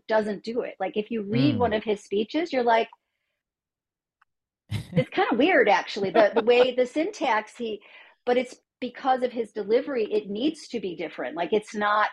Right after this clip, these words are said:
Speaker 1: prosaic, it's not boring, it's not banal.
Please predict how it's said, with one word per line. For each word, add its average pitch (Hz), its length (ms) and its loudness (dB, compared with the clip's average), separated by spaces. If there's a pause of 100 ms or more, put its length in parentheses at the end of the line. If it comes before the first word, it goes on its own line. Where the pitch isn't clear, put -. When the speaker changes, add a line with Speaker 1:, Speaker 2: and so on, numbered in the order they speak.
Speaker 1:
prosaic, 190 760 4
it's 170 240 -6
not 185 420 -2
boring, 185 640 0
it's 165 200 -8
not 180 220 -4
banal. 190 360 0